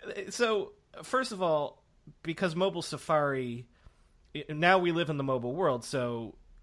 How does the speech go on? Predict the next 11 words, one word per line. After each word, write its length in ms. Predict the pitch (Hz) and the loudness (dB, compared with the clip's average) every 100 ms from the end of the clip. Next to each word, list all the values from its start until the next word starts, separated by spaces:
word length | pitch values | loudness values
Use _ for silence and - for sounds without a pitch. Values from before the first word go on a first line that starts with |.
| - 110 - 131 | -18 -18 -18 -16
what 200 | 139 160 | -2 -2
you 140 | 160 160 | 0 -2
created 380 | - 175 196 | 0 4 4
with 120 | 165 156 | 2 -4
Safari 800 | 151 - 143 135 127 127 123 - | -6 0 2 2 -2 -4 -6 -8
and 200 | 120 120 | -8 -8
then 300 | 120 110 110 | -10 -12 -8
goes 240 | 123 117 | -8 -2
into 160 | 190 196 | 0 0
mobile 260 | 170 160 | -2 -2
Safari 720 | 156 160 - 139 139 131 127 | -6 -8 -2 0 0 -2 -6